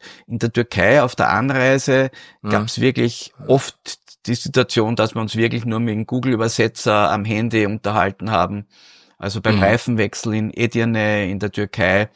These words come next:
Speaker 2: Ja, ja.
Speaker 1: da habe ich wirklich, die haben kein Wort Englisch gesprochen, also da haben die das auf Türkisch eingegeben und ich auf Deutsch oder Englisch und dann haben wir halt, äh, s-, gegenseitig vom Handy abgelesen, was der eine dem anderen sagen will.
Speaker 2: <laughs> Das ist irgendwie süß, oder? Und schön, dass das geht, ehrlich gesagt. Schön, dass das geht.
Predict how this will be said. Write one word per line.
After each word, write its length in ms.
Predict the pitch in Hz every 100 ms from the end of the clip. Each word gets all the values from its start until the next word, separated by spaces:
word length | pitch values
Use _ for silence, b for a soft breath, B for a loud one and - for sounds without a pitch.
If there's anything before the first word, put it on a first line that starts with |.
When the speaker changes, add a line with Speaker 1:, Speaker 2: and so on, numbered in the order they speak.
| b b b
Speaker 2:
Ja, 100 | 92
ja. 240 | - 98
Speaker 1:
da 120 | 104
habe 160 | 104 107
ich 120 | 104
wirklich, 320 | 113 113 107
die 160 | - 110
haben 160 | 104
kein 280 | - 104 123
Wort 160 | 113 117
Englisch 320 | 104 113 117
gesprochen, 460 | 101 - 101 101 104
also 160 | 107
da 180 | 101 104
haben 180 | 107 104
die 120 | 117
das 160 | 104 107
auf 100 | 98
Türkisch 400 | - 151 - -
eingegeben 720 | 107 117 113 104 107 104 107 - B B
und 240 | - 101 104
ich 180 | 117 110
auf 440 | 110 - - - -
Deutsch 240 | 110 107
oder 120 | 107 104
Englisch 420 | 123 123 113 73
und 180 | 101 - _ -
dann 180 | 107 107
haben 100 | 107
wir 80 |
halt, 240 | 110 92 -
äh, 320 | 76 69 62
s-, 240 | 90 - - 69 -
gegenseitig 580 | 107 113 110 98 113
vom 160 | - 104
Handy 300 | 107 107 104
abgelesen, 720 | 78 - 104 92 95 104 92 B B B
was 380 | 98 98 - -
der 140 | 92
eine 200 | 82 95
dem 140 | 87 85
anderen 320 | 76 85 78
sagen 340 | - 64 78
will. 100 | - -
Speaker 2:
<laughs> 160 | 151
Das 180 | 151 -
ist 80 | -
irgendwie 260 | 104 98
süß, 340 | 101 104 104 -
oder? 180 | 101 107
Und 100 | -
schön, 160 | 180
dass 140 | 214 -
das 200 | 117 -
geht, 260 | 131 139
ehrlich 320 | - - 107
gesagt. 320 | - 87 - -
Schön, 80 |
dass 160 | 113 113
das 100 | -
geht. 220 | - 104